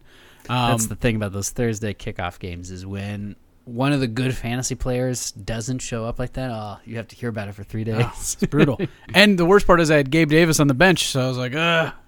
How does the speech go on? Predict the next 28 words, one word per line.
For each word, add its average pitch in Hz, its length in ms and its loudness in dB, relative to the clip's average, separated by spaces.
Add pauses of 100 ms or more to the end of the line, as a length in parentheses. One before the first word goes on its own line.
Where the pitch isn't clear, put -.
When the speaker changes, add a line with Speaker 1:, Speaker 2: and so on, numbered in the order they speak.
(200)
Speaker 2:
Yeah. 110 280 -6
Speaker 1:
Like, - 100 -4
fuck 131 240 -2
my 131 100 0
Speaker 2:
Yeah. 104 100 -4
Speaker 1:
flex. 135 380 0 (480)
So, 208 340 8
I - 60 -4
mean, 208 200 4
you're 185 260 6
looking 240 260 6
at 214 60 0
the 175 80 2
Bills. 160 500 4
The 151 80 2
Bills 208 720 8 (1000)
told 196 380 10
me 175 260 6
that 139 240 4
they 143 180 4
are 147 140 6
taking 143 400 2
this 131 140 -2
season 120 340 -2
seriously. 160 500 2
They 139 120 0
are 117 140 -2
loaded. 147 540 2